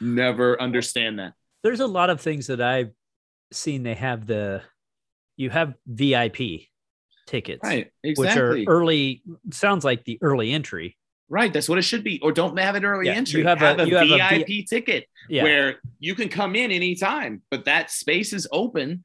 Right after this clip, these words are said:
Speaker 1: and that's, that's kind, they don't like that look, though. See, 'cause what happens is, is a lot of times those V I P right up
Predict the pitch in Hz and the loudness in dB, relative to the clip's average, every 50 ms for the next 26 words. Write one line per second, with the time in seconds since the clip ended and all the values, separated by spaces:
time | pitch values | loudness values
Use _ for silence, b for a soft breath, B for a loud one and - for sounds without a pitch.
0 | B B B B B _ - 139 147 151 147 139 135 139 135 131 _ _ _ - | B B B B B _ -4 0 2 2 2 2 0 -2 -4 -8 _ _ _ -20
1 | 127 - - 156 208 - - - - _ - 143 165 214 - - - - 175 - | -10 -4 -2 0 0 0 -4 -8 -10 _ -6 -4 -4 -4 -4 -6 -8 -8 -6 -2
2 | 165 180 180 214 226 160 127 117 135 143 151 - - 131 113 - 139 190 202 - | -2 -2 0 -2 -4 -6 -6 -4 -2 -2 -2 -2 -2 -4 -2 -2 -4 -6 -6 -6
3 | - - 95 92 87 - - 123 120 120 - 131 131 135 120 - 151 190 202 190 | -8 -8 -8 -6 -6 -6 -4 -6 -6 -6 -6 -6 -4 -4 -4 -2 -2 -2 -2 -2
4 | 156 143 123 131 143 139 131 117 110 110 117 123 127 123 - - 123 120 113 104 | -4 -4 -2 -2 -2 -2 -2 -4 -4 -2 -2 -2 -2 -2 -4 -4 -4 -4 -4 -4
5 | - 113 113 - - - 131 127 120 120 113 - - 139 117 110 104 117 117 113 | -2 -2 -2 -2 -4 -2 -2 0 0 0 -2 -4 -6 -6 -4 -4 -2 -2 -2 -2
6 | 110 104 | -2 -4